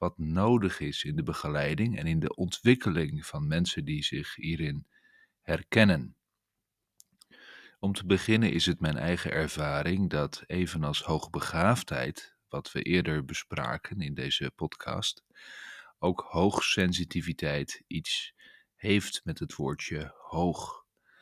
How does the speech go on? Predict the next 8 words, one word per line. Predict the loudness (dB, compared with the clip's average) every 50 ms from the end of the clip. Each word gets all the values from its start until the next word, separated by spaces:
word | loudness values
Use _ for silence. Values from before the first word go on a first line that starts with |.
| -20 _ _ _
Bestaat | -8 -4 -2 0 2 2 2 2
er | 2 2
dan | 4 4 4 2
ook | 2 2
laagsensitiviteit | 2 4 4 6 6 6 4 4 4 2 2 2 2 0 0 -2 -4 -6 -6 -6 -6 -4 -4 -6 -4 -4 -6 -6 -6 -8 -10 -10
of | -10 -10 -8 -4
normale | -2 -2 0 0 0 0 0 0 2 2 2 2 2 2
sensitiviteit? | 2 0 0 0 0 0 -2 -2 -6 -6 -6 -6 -6 -8 -8 -6 -6 -6 -6 -6 -10 -12